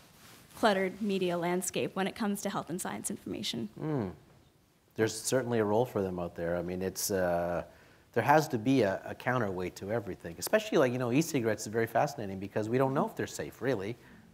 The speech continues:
Speaker 2: Really,
Speaker 1: Mm-hmm.
Speaker 2: like, the, how
Speaker 1: Neither
Speaker 2: new
Speaker 1: do health experts right
Speaker 2: they
Speaker 1: now.
Speaker 2: have no precedent. They have no history. They, you know, they, so I think we, the public should demand and should get that kind of expertise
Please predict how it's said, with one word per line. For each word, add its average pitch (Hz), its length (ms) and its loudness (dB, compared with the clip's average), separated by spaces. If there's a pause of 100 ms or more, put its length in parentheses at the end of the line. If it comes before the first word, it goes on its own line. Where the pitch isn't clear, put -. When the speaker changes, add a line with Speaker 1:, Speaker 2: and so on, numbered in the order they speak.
(120)
Speaker 2:
Really, 127 360 4
Speaker 1:
Mm-hmm. - 160 -12
Speaker 2:
like, 120 180 -2
the, 110 80 2
how 139 140 4
Speaker 1:
Neither 262 260 4
Speaker 2:
new 233 40 0
Speaker 1:
do 247 100 4
health 247 200 2
experts - 380 -2
right - 80 -4
Speaker 2:
they 135 60 2
Speaker 1:
now. 147 60 6
Speaker 2:
have 147 120 6
no 151 140 4
precedent. 110 580 -2
They 98 120 -6
have 113 200 0
no 123 100 -4
history. 110 460 -6
They, 87 280 -10 (120)
you 101 80 -12
know, 104 280 -10
they, 98 220 -6 (440)
so 143 320 6
I 135 120 6
think 156 240 0
we, 127 420 -2 (160)
the 117 60 -8 (140)
public 123 240 2 (800)
should 110 240 -2
demand 110 600 0 (240)
and 113 440 -2 (120)
should 95 320 -4
get 120 420 -2 (680)
that 107 240 0
kind 107 160 -4
of 98 80 -4
expertise 101 760 -6